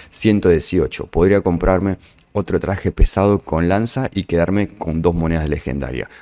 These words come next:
O podría comprarme, no sé, eh, dos hachas de esta y me quedaría con dieciocho porque no me alcanzaría para nada, ¿sí? Si me compro dos escudos de esto, me quedaría en, en cien, saldría ciento dos y me quedaría con doce. Entonces,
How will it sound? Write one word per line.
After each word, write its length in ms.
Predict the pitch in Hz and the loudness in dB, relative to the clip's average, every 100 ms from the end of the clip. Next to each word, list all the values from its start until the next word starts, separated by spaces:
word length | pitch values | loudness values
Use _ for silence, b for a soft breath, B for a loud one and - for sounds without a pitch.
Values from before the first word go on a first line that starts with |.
| B | B
O 220 | 104 107 | 0 0
podría 320 | - 87 90 87 | 2 2 2 0
comprarme, 560 | 82 85 95 92 87 | -2 -2 0 0 0
no 100 | 82 | -2
sé, 300 | 80 69 60 B B - | -4 -6 -6 B B -2
eh, 1000 | 92 87 85 82 82 80 78 76 78 76 76 50 52 | 2 2 4 4 2 2 0 -2 -2 -4 -4 -6 -10
dos 420 | - 90 95 98 - 92 | -6 0 2 0 -6 -8
hachas 400 | 92 - 90 85 | -8 -6 -2 2
de 180 | 98 | 2
esta 400 | 110 - 117 135 B B _ | 2 0 -4 -4 B B _
y 220 | 101 107 | 0 2
me 160 | 104 82 | 2 0
quedaría 400 | 78 80 87 87 | -2 0 0 0
con 160 | 71 | -2
dieciocho 580 | 80 73 98 101 87 - | -2 -2 2 2 2 -2
porque 240 | - 73 80 | -8 -8 -6
no 60 | |
me 100 | 80 | -6
alcanzaría 500 | 80 71 73 - 82 | -6 -8 -8 -6 -4
para 220 | 82 85 | -4 -2
nada, 320 | 101 90 73 - | -2 -2 -2 -6
¿sí? 160 | 92 | -6
Si 140 | 87 80 | -6 -6
me 120 | 78 | -6
compro 460 | 90 90 90 80 | -4 -4 -2 -2
dos 300 | 73 98 90 | 0 -2 -2
escudos 400 | 80 - 101 95 | -6 -2 0 2
de 100 | 92 | 2
esto, 300 | 95 - 113 B B B | 0 0 -4 B B B
me 220 | 95 92 | -2 0
quedaría 560 | 90 87 85 90 92 87 | 2 2 2 2 0 -2
en, 340 | 90 90 92 - | -2 0 -2 -2
en 180 | 87 82 | -4 -4
cien, 420 | - 95 90 82 - | -4 -2 0 -2 -6
saldría 460 | - 82 90 95 | -4 -2 0 0
ciento 320 | - 92 90 | 0 -2 2
dos 240 | 90 98 98 | 2 2 0
y 40 | |
me 120 | 85 | -4
quedaría 300 | 76 78 87 | -2 0 -2
con 200 | 80 82 | -2 -2
doce. 280 | 95 82 - | 0 0 -2
Entonces, 400 | 69 87 90 87 | -4 -2 -2 -6